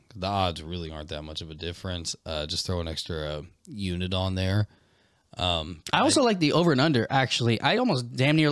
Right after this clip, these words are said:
Speaker 2: I mean
Speaker 1: What do you like it? It's at forty and a half.
Speaker 2: Yeah. Oh, like, right now on FanDuel, at least, it sits at thirty-nine and a half. So, forty points, basically. I like that. I do.
Speaker 1: Over, under?
Speaker 2: Over. Oh,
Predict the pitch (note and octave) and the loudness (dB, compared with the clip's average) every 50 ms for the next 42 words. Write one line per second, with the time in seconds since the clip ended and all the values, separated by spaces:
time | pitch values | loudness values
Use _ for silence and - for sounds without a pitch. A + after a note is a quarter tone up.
0 | - G2 A#2 C3+ D3 B2+ A2+ G2+ G2+ - - - B2 B2+ D#3+ F3 E3+ C3+ G2+ G2 | 2 2 2 4 4 4 2 0 -2 -4 -2 2 4 4 6 6 6 6 4 4
1 | F#2 F2+ D#2 F2 G2+ A2 - - - - - - G2 F#2+ A2+ B2+ C#3 D3 D3+ D3+ | 4 2 2 2 2 2 2 0 0 -2 -6 -2 0 2 4 4 4 4 4 2
2 | C3+ G#2 C3 F#3 A#3 G3+ - - B2 B2 F#2+ D2 D2+ - - - - D3 C3+ C3 | 2 2 4 4 2 2 0 0 0 2 2 2 0 -2 -2 0 2 2 4 2
3 | B2 - B2 B2 A#2+ C#3+ D3+ C#3 B2+ A#2+ A2 - C3 C3+ C3 B2 A2+ G#2+ G#2+ A2 | 2 2 2 2 4 4 4 4 4 2 2 2 4 4 4 6 6 6 4 4
4 | G#2 - G#2+ - - B2 A2 - A2+ - - - B2 B2 A#2+ A2+ A2+ A2+ B2 C3 | 2 2 2 2 2 2 0 -2 -2 -4 0 0 2 2 2 2 2 2 4 4
5 | C3 B2 G#2+ G2+ G2+ F#2+ G#2 G2 G2+ B2+ C3+ - _ - - - - - - - | 4 2 0 -2 -6 -6 -6 -6 -6 -8 -10 -14 _ -20 -20 -20 -20 -18 -8 -4
6 | - - C3 A#2 A2 A2 G#2+ G#2 G#2 - - - - - _ - - - D#3 C3+ | 0 2 4 4 6 6 4 4 2 0 -4 -10 -16 -16 _ -8 -2 2 4 4
7 | B2+ A2 A#2+ A#2 G#2+ - - - _ _ - B2 A#2+ - - G#2+ - G#2+ G#2+ G#2 | 4 4 4 2 0 0 -4 -8 _ _ 2 2 4 2 2 0 -2 -4 -4 -4
8 | - - - - - - - _ _ _ _ _ - A2+ B2 F3+ G#3 E3 F#3+ A3 | -6 -10 -18 -20 -20 -20 -20 _ _ _ _ _ 2 2 4 4 4 4 4 2
9 | - - - - - - - _ _ _ _ _ _ _ - A#2 D3+ F#3+ F3+ C3 | 0 -2 -4 -4 -4 -8 -10 _ _ _ _ _ _ _ 0 2 2 4 4 4
10 | A2 A2 B2 C#3+ A#2+ D3 E3 D#3+ E3 D3 D3+ E3 F3 D#3+ C3 G#2 F2+ F2+ - _ | 4 4 4 4 4 4 4 4 4 4 4 4 4 6 6 4 4 2 -2 _
11 | _ _ _ - D#3+ D3 C3+ A#2 G#2+ A2 A#2 G2+ - - _ _ _ _ _ _ | _ _ _ 2 4 4 4 4 2 0 -2 -6 -10 -16 _ _ _ _ _ _
12 | _ _ _ _ _ _ _ _ - - D#3 - | _ _ _ _ _ _ _ _ 0 2 2 2